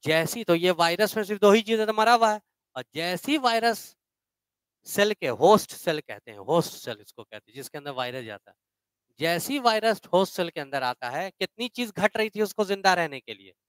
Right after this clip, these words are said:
चार। वो चारों चीज यानी प्रोटीन और कार्बो-, न्यूक्लिक एसिड पहले से था, कार्बोहाइड्रेट, लिपिड, वाटर, मिनरल्स कहाँ से ले लेता है? इस होस्ट सेल से ले लेता है और जिंदा हो जाता है। फिर तो जो तमाशा बना करता है ये,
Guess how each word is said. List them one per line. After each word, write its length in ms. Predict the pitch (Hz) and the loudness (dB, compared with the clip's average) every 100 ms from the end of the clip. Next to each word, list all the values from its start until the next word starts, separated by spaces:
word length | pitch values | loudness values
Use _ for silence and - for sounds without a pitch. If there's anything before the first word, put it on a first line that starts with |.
| _ _ _ _ _ | _ _ _ _ _
चार। 400 | - 127 113 98 _ _ _ _ | -2 0 0 -4 _ _ _ _
वो 100 | 120 151 | -4 -4
चारों 500 | - 156 185 240 254 | 0 2 6 8 8
चीज 360 | - 214 151 120 | 6 -2 -2 -4
यानी 240 | 147 170 | -6 -6
प्रोटीन 460 | 180 160 156 180 214 | 0 2 2 0 -2
और 60 | |
कार्बो-, 320 | 202 190 190 170 | 0 0 0 -4
न्यूक्लिक 260 | 165 180 | -10 -8
एसिड 160 | 180 170 | -8 -6
पहले 260 | 151 151 | -4 -4
से 100 | 160 | -6
था, 260 | 151 131 196 208 _ _ _ | -4 -2 0 -4 _ _ _
कार्बोहाइड्रेट, 580 | 135 143 156 156 165 202 | -2 0 4 2 2 -2
लिपिड, 380 | 185 165 185 190 | -2 -2 -2 0
वाटर, 380 | 151 151 180 180 | 2 2 2 -2
मिनरल्स 440 | 160 170 165 120 | -4 -2 -2 -2
कहाँ 260 | - 165 208 | -4 -2 0
से 100 | 214 | 0
ले 120 | 220 | -2
लेता 260 | 214 208 180 | 0 0 0
है? 180 | 131 123 | 0 -8
इस 200 | 135 - | -14 -4
होस्ट 260 | 156 240 - | 6 6 6
सेल 120 | 233 | 0
से 140 | 202 202 | 0 -2
ले 140 | 185 | -4
लेता 260 | 160 147 135 | -6 -4 0
है 240 | 165 220 - _ - | 0 -2 -8 _ -14
और 100 | 110 | -12
जिंदा 280 | 110 107 | -12 -12
हो 140 | 98 95 | -12 -12
जाता 300 | 92 87 _ | -18 -20 _
है। 40 | _ _ _ _ _ _ _ _ | _ _ _ _ _ _ _ _
फिर 140 | 156 170 | -8 -4
तो 140 | - | -2
जो 160 | 147 160 | 2 0
तमाशा 460 | - 131 127 - | 0 -6 -6 -6
बना 200 | 135 120 | -8 -10
करता 380 | 107 113 98 117 | -12 -16 -12 -10
है 200 | 104 92 | -10 -14
ये, 60 | 90 | _